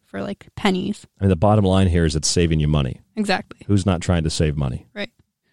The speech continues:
Speaker 1: And then another thing that they list for a benefit of reducing food waste would be that it conserves energy and resources. So what we were saying with, um,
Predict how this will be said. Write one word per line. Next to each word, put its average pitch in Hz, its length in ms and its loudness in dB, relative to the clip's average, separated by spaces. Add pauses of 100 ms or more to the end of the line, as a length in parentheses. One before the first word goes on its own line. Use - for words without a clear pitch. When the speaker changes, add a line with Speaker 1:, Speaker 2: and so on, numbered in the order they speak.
(500)
Speaker 1:
And 220 140 0
then 208 220 2
another 240 360 2
thing 254 180 0
that 247 120 0
they 226 100 2
list 220 400 0
for - 160 -4
a 208 40 0
benefit 208 400 0
of 202 100 -4
reducing 208 400 -2
food 202 240 -4
waste 196 300 -2
would 196 180 -6
be 196 360 -4
that 196 220 -4
it 196 220 -6 (120)
conserves 202 520 -2
energy 202 340 0
and 202 100 0
resources. 208 600 -4
So 196 380 -4 (480)
what 190 100 -4
we 190 100 4
were 190 80 2
saying 190 420 2
with, 185 180 -2 (180)
um, 196 320 -4